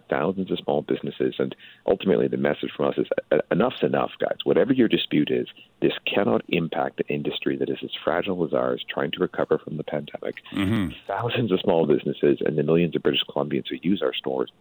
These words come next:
Speaker 1: pubs, restaurants every single day.
Speaker 2: Well, Jeff, some of those small businesses that are, are im-, being impacted or perhaps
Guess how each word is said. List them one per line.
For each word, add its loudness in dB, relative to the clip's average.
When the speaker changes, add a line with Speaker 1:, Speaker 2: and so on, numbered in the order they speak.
Speaker 1:
pubs, -4
restaurants -6
every -2
single -12
day. -6
Speaker 2:
Well, 2
Jeff, 0
some 2
of -4
those 2
small 2
businesses 0
that 0
are, -2
are 2
im-, 2
being 0
impacted 0
or 2
perhaps 0